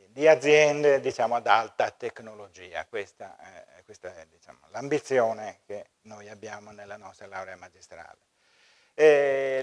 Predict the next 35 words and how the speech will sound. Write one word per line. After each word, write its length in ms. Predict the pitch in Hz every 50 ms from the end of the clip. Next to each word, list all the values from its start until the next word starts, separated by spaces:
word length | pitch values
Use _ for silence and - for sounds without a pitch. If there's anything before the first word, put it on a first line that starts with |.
| 139 156 165
la 220 | 175 170 165 160
parte 400 | - 175 170 170 143 - 170 156
comune 580 | - 160 160 160 165 180 185 180 170 156 143 135
a 60 | 131
tutti 260 | - - 151 - 151
gli 100 | 147 147
studenti 640 | 135 - - 139 135 151 160 156 143 131 - 123 117
è 240 | 120 135 147 151 143
ridotta, 580 | 131 127 120 - 151 156 156 143 - - 127
è 40 | 123
molto 340 | 131 143 156 165 156 - 135
ridotta, 560 | 123 131 131 165 180 196 208 202 - 202 160
sono 240 | - - 120 117 117
solo 440 | - - - - 147 143 131 127 117
dodici 580 | 110 - 151 156 143 120 117 120 - - 117
crediti 640 | - 127 120 117 113 110 123 147 - - 208 196 -
che 180 | - 127 -
tutti 240 | - 131 120 - 123
gli 80 | 113 110
studenti 400 | - 113 107 113 113 - - 104
devono 260 | 120 143 180 196 190
fare, 420 | - 175 175 175 180 190 196 190
dopodiché, 540 | 165 170 165 - 190 180 165 - 151 143 139
come, 400 | - 123 123 143 170 185 180 - -
eh, 280 | 131 127 123 120 117
come 220 | - - 123 123 120
ho 160 | 120 113 107
già 160 | 101 113 117
detto 260 | 117 127 131 - 190
prima, 420 | 185 - - 110 107 113 117 127 131 - _ _ _ _ _
gli 120 | - 131
studenti 680 | - - 170 165 120 117 113 113 113 - - 131 117
dentro 520 | 107 143 147 156 160 151 - 151 135 131 131
una 560 | 127 127 127 127 123 123 120 117 110 110 104 _ _ _ _ _ _ _
notevole, 1040 | - 123 131 123 - - 160 170 175 170 147 135 143 131 123 120 113 110 104 -